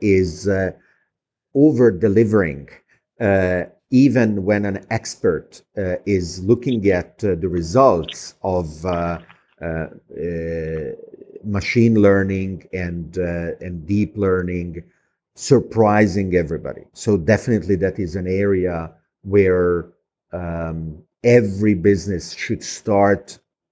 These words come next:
uh, asking themselves how to adopt, uh, A I approaches and, and what is required in terms of hardware,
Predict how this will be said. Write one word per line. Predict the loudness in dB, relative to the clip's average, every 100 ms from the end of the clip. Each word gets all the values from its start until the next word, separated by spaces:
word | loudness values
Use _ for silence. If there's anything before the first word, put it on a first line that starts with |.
| -10
uh, | -10 _
asking | -2 0 -2 -4 -2
themselves | -2 -6 -6 -6 -4 -4 -8 -16 -20 _ _ _ _
how | 0 4 4
to | 2 -2
adopt, | -2 2 2 0 -4 _ -20 -20 _ _ _ -8
uh, | -6 -2
A | 2 4 4
I | 4
approaches | 2 0 0 2 2 -2 -8 -8 -12 -12
and, | -10 -8
and | -6 -2
what | 0 2 0
is | 0
required | 0 0 -2 0 4 4 2 -4 -16 _ _ _ _
in | -4 -4
terms | -4 -4 -4 -6 -8
of | -10
hardware, | -8 -2 0 4 4 4 2 -2